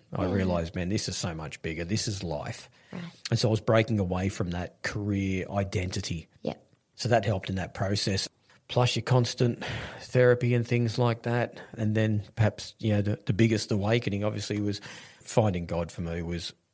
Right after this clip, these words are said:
Speaker 1: the clincher in the, in the whole deal.
Speaker 2: Yeah, right.
Speaker 1: Uh, I'd been to some pretty hairy jobs in the years leading up to that. There was a,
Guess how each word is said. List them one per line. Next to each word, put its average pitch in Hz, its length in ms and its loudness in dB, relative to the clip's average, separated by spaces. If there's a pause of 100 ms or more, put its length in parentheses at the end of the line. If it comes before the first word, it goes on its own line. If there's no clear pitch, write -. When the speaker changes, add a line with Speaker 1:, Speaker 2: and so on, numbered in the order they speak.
(100)
Speaker 1:
the - 80 0
clincher 87 480 -4
in 85 140 -4
the, - 120 -6
in 90 80 -2
the 90 80 -2
whole 92 200 0
deal. 123 480 4
Speaker 2:
Yeah, 190 280 -4
right. 190 260 -6 (120)
Speaker 1:
Uh, 110 240 4
I'd 117 160 8
been 117 200 8
to 113 40 4
some 110 160 0
pretty 110 240 2
hairy 107 360 6
jobs 101 600 0
in 107 140 0
the 101 80 0
years 101 280 0
leading 101 300 0
up 101 180 -4
to - 100 -2
that. 101 300 0 (300)
There 101 120 -2
was 92 260 -4
a, 90 480 -2